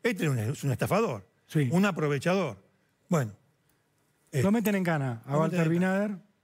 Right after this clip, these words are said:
Speaker 2: lo empiezan a investigar, pero también, Richard, empiezan a investigar lo que había dicho el taxista. Ahí está la
Speaker 1: Sí,
Speaker 2: detención
Speaker 1: claro.
Speaker 2: de
Speaker 1: Ahí está
Speaker 2: Walter
Speaker 1: Binader
Speaker 2: Binader.
Speaker 1: detenido, que,
Speaker 2: Sí.
Speaker 1: sí. Estaba, mm, más o menos sonriente, no sé por qué. Bueno.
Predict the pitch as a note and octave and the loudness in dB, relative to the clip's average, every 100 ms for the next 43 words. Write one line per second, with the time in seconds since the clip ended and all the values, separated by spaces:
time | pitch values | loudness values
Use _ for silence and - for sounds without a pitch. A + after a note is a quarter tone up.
0 | _ D3 D3+ F#3 E3+ D#3+ D#3+ E3 G3 G#3+ | _ 0 2 2 0 0 0 0 0 0
1 | A3+ A#3 - _ _ _ _ _ _ _ | 0 -6 -14 _ _ _ _ _ _ _
2 | E3 - - D#3+ F#3+ A3+ G#3+ F#3+ F#3 D#3 | -2 -2 -4 0 2 2 2 0 -2 0
3 | G3+ A3+ G#3 - D3 C#3 E3+ F3 F3 D#3 | -2 -2 -8 -8 -2 0 0 2 2 2
4 | F3+ A#3+ E3 D3 D3+ C#3+ C3+ E3 C4 A#3+ | 0 0 0 0 0 -2 -2 -2 0 -2
5 | - A#2 - D#3 E3+ D#3+ C#3+ C#3+ E3+ G#3 | -4 -12 -8 -2 0 2 2 2 2 0
6 | E3+ D3+ C#3 C3 A#2+ _ _ _ _ - | 0 0 0 -2 -4 _ _ _ _ -2
7 | G3+ F#3+ F3+ F3+ F#3 D#3+ D#3+ D3+ D3+ C3+ | 0 2 0 2 0 0 -2 -2 -2 -2
8 | B2+ C3 D3 - _ - D3+ D3+ A2+ _ | -4 -6 -8 -8 _ -4 0 0 -4 _
9 | _ _ _ _ G#3+ F4 E4+ D4+ A#3+ D#3+ | _ _ _ _ -6 -2 -2 0 -2 -2
10 | G3 F3+ F3+ _ B3 F#3+ A3 A#3 E3+ G3+ | -2 -4 -6 _ -8 -4 -2 -2 -2 -4
11 | E3+ G#3 A#3+ F3 C3 F3 G#3+ - D#3+ A#2+ | -2 -2 -2 -2 -4 -6 -8 -10 -12 -12
12 | - - _ _ _ E3+ | -14 -20 _ _ _ -10